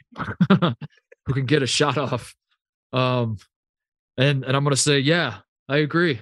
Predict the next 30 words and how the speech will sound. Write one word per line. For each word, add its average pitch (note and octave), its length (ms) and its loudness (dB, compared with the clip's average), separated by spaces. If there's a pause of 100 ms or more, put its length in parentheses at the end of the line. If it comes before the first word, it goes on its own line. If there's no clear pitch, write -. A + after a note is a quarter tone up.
(120)
I C3+ 60 0
wish D3+ 200 0
we E3 100 2
did E3+ 160 2
have C#3+ 200 0
that." A2+ 240 -6
<laughs> D#3 240 -6
I C#3+ 200 -2
wish, D#3+ 300 2
uh, D#3 280 2
Malachi D#3+ 380 -2
Branham D#3 340 -2
was D#3+ 180 0
back C3+ 240 -2
for - 80 -8
a B2 60 -2
sophomore A#2 400 -4
year. A2 80 -2
That'd B2+ 160 0
be D3 100 0
nice. B2 340 -2 (640)
Um, B2+ 520 -2 (580)
but, C3+ 340 2 (140)
uh, B2 420 0 (140)
no, F3+ 160 2
man, E3 160 0
I, D3+ 180 0
I, D#3 400 0
I, D#3 420 0
I'm, D3+ 380 -4